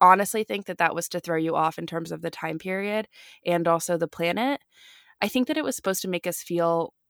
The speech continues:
very, um, unsteady on our feet about the, about where we were and what was about to occur. And I think that was the purpose of it.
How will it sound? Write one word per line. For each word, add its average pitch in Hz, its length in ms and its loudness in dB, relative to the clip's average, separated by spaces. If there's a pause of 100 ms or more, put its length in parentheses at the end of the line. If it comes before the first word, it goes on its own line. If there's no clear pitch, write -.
(220)
very, 170 640 2
um, 156 300 0
unsteady 170 680 0
on 175 140 0
our 165 140 0
feet 170 340 -4
about 165 220 -2
the, 160 160 -4 (220)
about 160 580 0
where 170 160 2
we 165 160 0
were 160 340 4
and 165 240 -2
what 160 140 2
was 165 160 0
about 156 200 -4
to 165 140 -4
occur. 165 340 -2
And 170 180 -2
I 160 60 -4
think 160 200 -6
that 160 140 -4
was 165 100 -8
the - 100 -10
purpose - 360 -8
of 196 120 -6
it. 226 220 -4